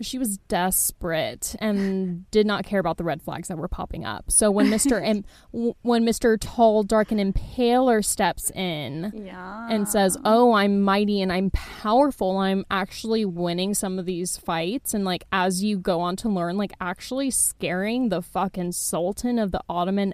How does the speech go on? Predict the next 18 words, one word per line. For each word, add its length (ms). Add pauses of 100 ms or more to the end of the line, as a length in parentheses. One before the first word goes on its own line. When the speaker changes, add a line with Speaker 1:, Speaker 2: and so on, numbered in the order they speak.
Speaker 1:
Empire. 760 (180)
Speaker 2:
<laughs> 680
Speaker 1:
They're 160
like, 260
"Oh, 840 (360)
okay. 720 (360)
I 40
guess 160
that's 220
cool. 540
Like, 280 (500)
that's 220
neat. 480
I'll 200
let 160
you 80
pass." 600
<laughs> 400